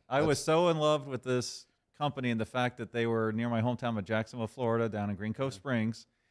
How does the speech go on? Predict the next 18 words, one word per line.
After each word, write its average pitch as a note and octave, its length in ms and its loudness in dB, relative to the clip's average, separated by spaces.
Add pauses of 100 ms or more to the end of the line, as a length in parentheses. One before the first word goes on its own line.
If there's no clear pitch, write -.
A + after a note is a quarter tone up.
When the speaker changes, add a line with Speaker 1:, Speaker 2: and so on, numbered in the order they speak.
(400)
Speaker 1:
I A2 80 -2
got C3 180 6
with C#3 120 4
my D3+ 140 4
mom. D3+ 380 6
I A#2 60 6
said, A#2 280 4
"How C3 160 4
do D#3 60 0
I D#3+ 140 2
buy D#3 320 0
a D3+ 80 0
share D#3 320 -2
of C#3 60 0
stock?" B2 920 0
Speaker 2:
<laughs> - 120 -20
Speaker 1:
You A#2 180 0
know? C3+ 300 2